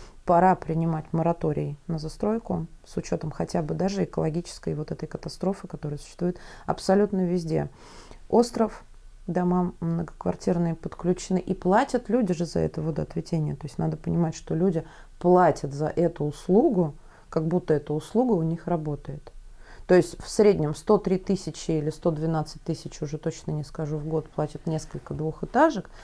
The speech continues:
за то, что их водоток проходит через разрушенное К Н С, абсолютно разрушенное, видео тоже будет, и, соответственно, самоходом стекает даже не в ручей, а на рельеф.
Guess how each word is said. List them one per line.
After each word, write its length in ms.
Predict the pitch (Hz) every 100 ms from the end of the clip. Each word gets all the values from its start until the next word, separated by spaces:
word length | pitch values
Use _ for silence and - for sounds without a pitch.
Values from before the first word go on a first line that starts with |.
| - -
за 160 | 170
то, 140 | 185 220
что 180 | - 185 -
их 360 | - 214 - - - - -
водоток 720 | - 170 170 160 - 302 359 - - -
проходит 480 | 180 170 202 170 160
через 300 | - 175 165
разрушенное 640 | 170 170 175 - - 156
К 140 | 151 165
Н 80 | 196 269
С, 80 | -
абсолютно 560 | 170 - 190 170 -
разрушенное, 640 | 160 156 160 151 - 156 151
видео 340 | 156 143 147
тоже 280 | - 156 165
будет, 380 | 208 254 185 - - - - - -
и, 80 | 370
соответственно, 580 | - 208 202 220 - 180
самоходом 720 | - 180 170 - 247 220 180
стекает 600 | - - - 202 180 165 - - -
даже 220 | 180 180
не 120 | 175
в 80 | 160
ручей, 380 | 175 - 254 277
а 100 | -
на 160 | 185 190
рельеф. 640 | 202 190 147 143 - -